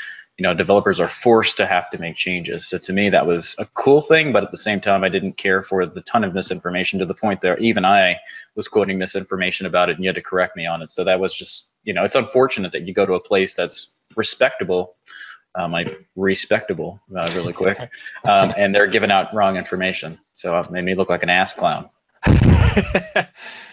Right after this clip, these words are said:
Speaker 2: Yeah, it,
Speaker 1: So.
Speaker 2: it was amazing just how much of
Speaker 1: Yeah.
Speaker 2: misinformation, and it, it's painful to read <clears throat> sometimes. It's like, can you just, you know, and, and right, ninety percent of the people quoting all this stuff don't even have the game. You know,
Speaker 1: Yeah.
Speaker 2: like, play the game, see what it is for yourself, and then if you
Speaker 1: Yeah, or,
Speaker 2: disagree
Speaker 1: or,
Speaker 2: with
Speaker 1: or
Speaker 2: it
Speaker 1: playing it. Yeah, a lot of strong opinions from people that haven't even touched it yet.
Speaker 2: Right.
Speaker 1: So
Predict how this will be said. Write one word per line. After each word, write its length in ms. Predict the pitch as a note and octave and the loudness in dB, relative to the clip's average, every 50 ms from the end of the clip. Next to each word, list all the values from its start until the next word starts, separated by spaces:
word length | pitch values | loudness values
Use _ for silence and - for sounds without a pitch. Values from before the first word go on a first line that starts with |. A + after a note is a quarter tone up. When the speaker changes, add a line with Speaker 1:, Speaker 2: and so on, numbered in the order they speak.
| - _ | -20 _
Speaker 2:
Yeah, 220 | - B2+ B2+ A#2+ G#2 | -4 0 2 2 2
it, 220 | G#2 G#2+ A2+ A#2 - | 2 0 -4 -6 -8
Speaker 1:
So. 220 | - - - B2 | -10 -6 -2 0
Speaker 2:
it 200 | C#3 C#3+ C#3+ C#3+ | 0 2 2 4
was 180 | E3+ F#3+ - C3 | 4 2 2 2
amazing 480 | A#2+ B2+ C#3+ D#3 B2+ G2 E2+ E2 F2 | 2 2 2 2 2 0 -4 -6 -6
just 180 | - - G#2 - | -8 -8 -4 0
how 140 | A#2 G#2+ G#2+ | 2 2 2
much 220 | A2 G#2 - - | 2 0 0 -2
of 80 | G#2+ G#2 | -4 -2
Speaker 1:
Yeah. 60 | G2+ | -4
Speaker 2:
misinformation, 760 | G#2 G2+ - G#2+ G2+ - F2 F2 G2 A2 A#2+ - - F2 D#2 | -6 -6 -8 -12 -16 -14 -8 -4 -2 -2 -2 -2 -4 -8 -6
and 200 | D#2+ E2 E2+ F2+ | -4 -4 -4 -4
it, 100 | D#2 D#2+ | -2 -2
it's 160 | F#2+ F#2 - | -4 -4 -6
painful 440 | - - - A2+ A#2 A2+ G#2 - G2 | -10 -4 -2 -2 -2 -2 -4 -6 -6
to 80 | E2+ E2 | -4 -2
read 220 | D#2+ F#2+ A2 A2+ A2 - - | 0 0 0 0 -2 -6 -18
<clears throat> 140 | _ _ - | _ _ -4
sometimes. 260 | E2+ D#2+ D#2+ E2 F2 | -4 -4 -4 -6 -10
It's 160 | F2 - - | -14 -8 -4
like, 140 | G2+ F#2 F2+ | -4 -4 -2
can 160 | - A2+ G#2 | -4 -4 -4
you 80 | G#2 G2+ | -4 -4
just, 320 | G2+ - A#2 - - - | -2 -2 -2 -2 -2 -4
you 100 | A2 A2+ | -4 -2
know, 160 | G#2+ G2+ F2+ E2+ | 0 2 2 2
and, 260 | - G#2 A2 A2 - | 2 0 -2 -2 -2
and 300 | - G#2+ A2 G#2+ G#2 - | -4 -2 -2 -4 -6 -6
right, 260 | A2+ A#2 A#2 A#2 F#2+ | -2 0 0 0 0
ninety 300 | A2 B2 B2+ C#3 C#3 C3+ | 0 0 0 0 -2 -6
percent 300 | - - A2 - A#2 G#2+ | -8 -8 -4 -2 0 0
of 60 | F#2+ | 0
the 40 | F2+ | -2
people 320 | - - A2+ A2 - F#2 E2+ | -2 -4 -4 -2 -2 -4 -4
quoting 380 | - - G#2 G2+ G#2 G#2+ G#2+ | -2 0 0 2 2 2 2
all 80 | A2 A2 | 2 0
this 140 | A2 A2 - | 0 0 -2
stuff 180 | - B2+ - | -2 -4 -2
don't 180 | - C3+ C3 C3+ | -2 -4 -4 -4
even 140 | B2+ A2+ G#2 | -6 -8 -4
have 160 | A#2+ A#2+ A2 | -6 -6 -6
the 80 | G#2 F2 | -6 -8
game. 320 | F2 G2+ A#2+ A2+ D2+ - _ _ _ _ _ _ _ - | -6 -6 -6 -6 -6 -10 _ _ _ _ _ _ _ -4
You 80 | G2 G2+ | -2 2
know, 160 | G2+ G#2 A2+ | 4 4 4
Speaker 1:
Yeah. 100 | G#2+ F2 | 4 4
Speaker 2:
like, 160 | G#2 G2+ F#2+ _ _ | 2 0 0 _ _
play 200 | _ - B2 C3+ | _ 0 2 2
the 80 | C#3+ C3 | 4 2
game, 340 | G#2+ G#2 F#2 F#2 F#2 G2+ A2 | 2 2 2 2 0 -2 -4
see 200 | - - C3 B2 | -6 -4 -2 0
what 160 | A2+ A2+ G2+ | 0 0 0
it 80 | G2 F#2+ | 0 0
is 140 | F2+ F2+ - | -2 -4 -4
for 80 | - | -8
yourself, 500 | E2+ D#2+ D#2+ - - G#2+ E2+ D2+ - - | -10 -10 -8 -2 2 2 2 2 0 -4
and 140 | - D#2 E2+ | -10 -8 -6
then 140 | F2 E2+ F2 | -6 -8 -8
if 100 | - - | -4 0
you 60 | B2+ | 0
Speaker 1:
Yeah, 60 | B2 | 0
or, 20 | A2+ | 0
Speaker 2:
disagree 300 | - - A#2 - G2+ A#2 | 0 -2 -2 0 2 2
Speaker 1:
or, 40 | B2 | 2
Speaker 2:
with 80 | G#2 | 2
Speaker 1:
or 100 | B2 B2 B2 | 0 -2 -2
Speaker 2:
it 40 | |
Speaker 1:
playing 320 | - - A2+ A2 A#2 F2+ E2+ | 0 0 0 0 0 -2 -4
it. 160 | E2+ - - | -6 -6 -2
Yeah, 180 | G2 G#2 G#2+ G2 | 2 4 6 6
a 20 | |
lot 120 | G#2 B2 B2+ | 6 4 4
of 60 | A#2 | 2
strong 340 | - - - B2 A#2+ A#2 G#2+ | -2 -2 0 2 2 2 0
opinions 380 | G2 - - A2+ A2+ G#2 F#2+ | -4 -6 -6 -6 -6 -6 -6
from 120 | - G2 F2+ | -8 -10 -10
people 200 | G#2 F#2+ G2+ G2 | -8 -8 -6 -8
that 80 | G2 | -8
haven't 160 | G2+ G2+ F#2 F#2+ | -8 -10 -10 -10
even 140 | F2+ F2 | -12 -14
touched 320 | E2 - G2 G2 - - - | -14 -10 -10 -10 -10 -10 -12
it 80 | D#2+ | -12
yet. 160 | - C#2 - - | -12 -12 -6 0
Speaker 2:
Right. 280 | F#2+ G2 F#2 D#2 F#2 | 2 4 4 2 0
Speaker 1:
So 80 | F2 | -4